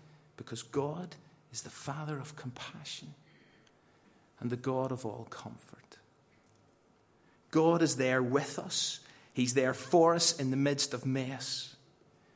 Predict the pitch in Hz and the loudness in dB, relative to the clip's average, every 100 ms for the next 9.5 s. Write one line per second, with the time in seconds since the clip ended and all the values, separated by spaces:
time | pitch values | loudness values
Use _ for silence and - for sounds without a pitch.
0 | _ - 147 170 190 175 165 156 160 165 | _ 0 4 6 6 8 6 8 8 8
1 | 160 151 139 147 165 165 160 160 156 151 | 8 2 2 2 2 4 4 4 4 4
2 | 147 - 139 139 139 123 123 135 131 - | 0 0 2 0 2 -2 0 0 0 -2
3 | 135 127 196 196 - 170 156 151 156 139 | -4 0 2 2 4 6 4 2 -4 -4
4 | 135 - 135 127 131 135 127 123 131 131 | -2 -6 -4 -2 0 0 -4 -6 -6 -4
5 | 135 135 127 - - - - - - 127 | -6 -8 -8 -8 -8 -8 -8 -12 -18 -20
6 | - - _ _ _ _ _ - _ - | -20 -20 _ _ _ _ _ -20 _ 2
7 | 151 160 160 - 151 135 147 147 143 131 | 6 6 4 -2 -2 0 0 0 -2 -2
8 | 127 123 - - 117 113 - 113 - 113 | -2 -2 -2 -4 -6 -8 -8 -8 -8 -8
9 | 110 113 - 101 | -10 -12 -10 -12